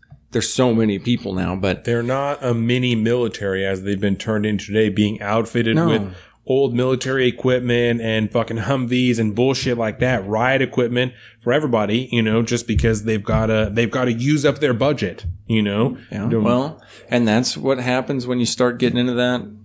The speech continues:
Speaker 1: that bureaucratic government
Speaker 2: Yeah.
Speaker 1: game. And it's, it's that detachment fr-, on the community level that's,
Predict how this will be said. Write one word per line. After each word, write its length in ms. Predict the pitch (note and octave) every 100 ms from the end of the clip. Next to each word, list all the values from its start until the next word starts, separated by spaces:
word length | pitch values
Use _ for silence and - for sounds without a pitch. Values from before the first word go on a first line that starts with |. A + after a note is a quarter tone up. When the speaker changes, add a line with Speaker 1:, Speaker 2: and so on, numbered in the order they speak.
| -
Speaker 1:
that 300 | A#2 A2+ -
bureaucratic 1000 | A#2 C3 C3 - B2 C3 C3 - - -
government 480 | D3+ F#3+ D#3+ A2 - - _ -
Speaker 2:
Yeah. 140 | F#2+
Speaker 1:
game. 300 | A#2+ A2 G2+
And 120 | G#2+
it's, 300 | B2+ B2+ - - - -
it's 200 | - B2+
that 340 | - C3+ B2 -
detachment 720 | A#2+ - C3+ C#3 - D3 C3
fr-, 120 | -
on 200 | D3 C3
the 100 | C3
community 400 | - B2+ D3+ E3
level 320 | A2 G2+ G#2 A2
that's, 580 | G#2 F#2+ - - -